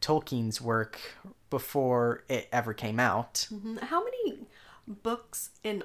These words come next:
Speaker 2: all? I, I wanna say around fifty-seven books, but it could be more. Did C S Lewis write?
Speaker 1: I have no idea. It was a lot.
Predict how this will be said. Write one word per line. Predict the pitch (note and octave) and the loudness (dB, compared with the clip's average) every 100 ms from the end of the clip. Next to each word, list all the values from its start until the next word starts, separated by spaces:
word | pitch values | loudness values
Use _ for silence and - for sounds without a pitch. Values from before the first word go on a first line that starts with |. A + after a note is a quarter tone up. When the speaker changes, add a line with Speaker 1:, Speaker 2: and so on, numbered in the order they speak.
| - | -2
Speaker 2:
all? | F3 F#3 F3 G3+ A3+ - _ _ _ - _ | 0 2 0 -2 -6 -12 _ _ _ -20 _
I, | A3 A3 G3+ | -2 0 0
I | A3 A3 | -2 -2
wanna | G#3 A3+ C4+ E4 | -2 0 0 -2
say | - C#4+ C4+ | -6 -6 -4
around | A3 G#3+ G3+ G3+ | -4 -4 -4 -6
fifty-seven | G#3+ G#3+ G3 - F#3+ F#3 G#3+ A#3 B3+ B3+ - | -10 -10 -12 -10 -10 -6 -6 -6 -8 -12 -8
books, | C4+ C#4 - | -8 -8 -12
but | - F3+ - - | -6 -6 -8 -8
it | G#3 | -6
could | A3+ A3 | -4 -6
be | G#3+ | -6
more. | F#3+ F#3+ - - - - - _ G3+ | -6 -6 -6 -6 -12 -20 -20 _ -10
Did | F#3+ G#3 F#3+ F3+ - - _ _ | -2 -2 -2 -6 -10 -18 _ _
C | - - | -10 -6
S | G3 G3 | -6 -6
Lewis | - F#3 F#3+ | -10 -10 -10
write? | - - - - - _ _ _ _ _ _ _ | -10 -10 -14 -20 -20 _ _ _ _ _ _ _
Speaker 1:
I | D#3 G3+ | 4 6
have | C3+ A#2 | 4 4
no | A#2+ C#3 | 4 4
idea. | C#3 C#3+ B2+ | 6 6 6
It | |
was | - A#2 | 4 2
a | |
lot. | G#2+ G#2 A#2 D3+ - - - | 2 4 8 8 6 2 -2